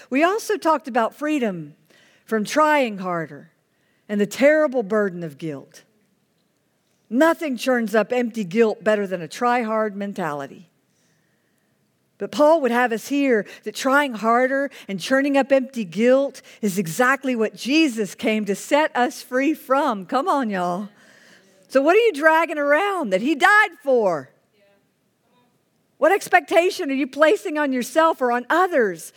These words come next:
that have nothing to do with biblical freedom? And then finally, last week, we talked about freedom from chaos and the sin that causes it.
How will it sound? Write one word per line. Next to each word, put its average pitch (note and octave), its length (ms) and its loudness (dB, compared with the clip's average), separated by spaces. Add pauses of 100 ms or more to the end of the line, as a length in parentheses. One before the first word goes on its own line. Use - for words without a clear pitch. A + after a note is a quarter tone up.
(280)
that C4+ 80 -2
have C#4+ 180 2
nothing F#4 640 -4
to E4+ 60 -2
do D#4+ 380 0
with G3+ 220 -2
biblical A#3 400 -4
freedom? F3 560 -8 (2000)
And C4+ 80 4
then C#4+ 140 2
finally, D#4+ 360 2
last C4 380 0
week, C#4 480 -2 (220)
we G#3 100 -4
talked B3+ 240 2
about A#3+ 240 -2
freedom B3 340 -4
from F#3+ 200 -10
chaos B3+ 720 0 (260)
and G#3 120 0
the F#3+ 60 0
sin C4+ 320 0
that A#3 160 -4
causes A3 460 0
it. - 240 -12